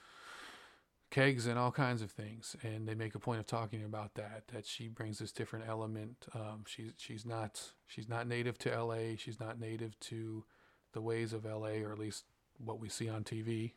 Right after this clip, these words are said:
right? Um, and so, uh, it's,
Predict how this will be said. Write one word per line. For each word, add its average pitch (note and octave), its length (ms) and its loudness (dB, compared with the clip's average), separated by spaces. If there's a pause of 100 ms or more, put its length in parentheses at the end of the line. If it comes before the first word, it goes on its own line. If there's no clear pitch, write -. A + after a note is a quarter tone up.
(120)
right? A2+ 220 -2 (640)
Um, A2 460 0 (140)
and A2+ 240 0
so, A2+ 520 4 (420)
uh, G#2+ 360 -2 (1800)
it's, - 340 0